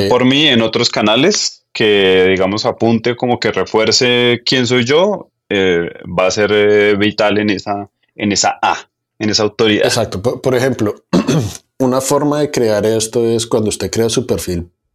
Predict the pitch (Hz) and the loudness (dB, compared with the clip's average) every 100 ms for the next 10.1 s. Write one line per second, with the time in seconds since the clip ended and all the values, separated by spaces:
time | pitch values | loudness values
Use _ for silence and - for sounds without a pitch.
0 | _ _ _ 104 104 101 95 101 82 92 | _ _ _ -2 0 0 0 -2 -4 -8
1 | 85 90 92 92 - - _ _ _ _ | -6 -4 -4 -4 -6 -14 _ _ _ _
2 | _ _ - 101 - 90 - 110 107 107 | _ _ -6 -4 -4 -4 -2 -2 -2 -2
3 | 113 110 98 92 87 _ _ _ _ _ | -4 -4 -6 -6 -8 _ _ _ _ _
4 | _ _ _ _ _ _ _ 98 98 85 | _ _ _ _ _ _ _ -6 -4 -4
5 | 87 90 104 139 135 104 90 87 90 98 | -4 -4 0 0 0 -4 -4 -4 -6 -12
6 | _ _ _ 107 107 110 113 107 107 123 | _ _ _ -2 0 0 0 0 0 -2
7 | 123 127 110 85 85 80 73 - - - | -2 0 -2 -4 -8 -8 -10 -14 -10 -6
8 | 156 - 73 - 104 95 92 101 92 85 | -6 -6 -14 -6 -4 -4 -6 -6 -6 -8
9 | 90 87 87 101 110 113 113 110 110 107 | -6 -6 -4 -4 -4 -2 -2 0 -2 -2